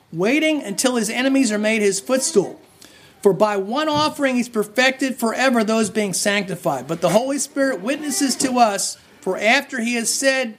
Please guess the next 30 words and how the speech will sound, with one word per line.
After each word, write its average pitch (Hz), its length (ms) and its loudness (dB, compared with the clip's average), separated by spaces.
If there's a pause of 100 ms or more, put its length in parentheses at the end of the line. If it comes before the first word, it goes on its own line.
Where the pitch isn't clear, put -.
(140)
before, 185 640 0 (380)
"This 208 180 4
is 269 160 4
the 277 80 2
covenant 277 480 0
I 240 80 0
will 233 80 2
make 254 260 -2
with 240 120 -6
them 226 160 0
in 214 80 0
those 226 260 0
days, 226 300 0
says 208 260 0
the 190 60 0
Lord. 202 260 2
I'll 147 60 -10
put 240 180 0
my 220 160 0
laws 220 420 2
in 226 120 0
their 214 160 2
hearts 214 360 2
and 190 100 -6
their 180 120 -2
minds. 202 520 -4 (520)
I 170 80 4
will 170 160 4
write 220 320 2
them, 214 380 -2